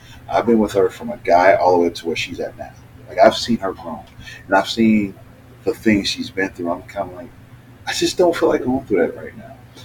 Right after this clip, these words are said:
Now, I am working on things where I can retire from my job I'm at right now within the next couple of years. And maybe then I'll revisit. Maybe I'll revisit and go, "You know what? Fuck it.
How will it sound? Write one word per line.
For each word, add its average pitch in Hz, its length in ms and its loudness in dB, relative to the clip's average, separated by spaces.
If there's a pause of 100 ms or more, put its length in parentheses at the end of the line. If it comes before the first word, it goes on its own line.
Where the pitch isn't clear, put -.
(220)
Now, 95 400 2 (140)
I 95 180 6
am 113 260 6
working 113 240 2
on 107 160 2
things 101 280 -4
where 85 100 0
I 87 100 -4
can 85 100 -10
retire 82 360 -2
from 107 160 -10
my 110 120 0
job 85 360 2
I'm 82 80 -12
at 80 300 -6
right 82 200 -12
now 85 220 -4
within 82 240 -16
the - 60 -12
next 80 220 -12
couple - 260 -6
of 110 80 -6
years. 87 440 -6 (600)
And 101 120 -4
maybe 143 260 4
then 175 360 2 (120)
I'll 98 200 8
revisit. 131 560 4
Maybe 87 200 -4
I'll 95 100 2
revisit 101 380 2
and - 40 -6
go, 110 180 -2 (120)
"You 208 80 -2
know 233 120 8
what? 240 300 6
Fuck 92 180 0
it. - 100 -4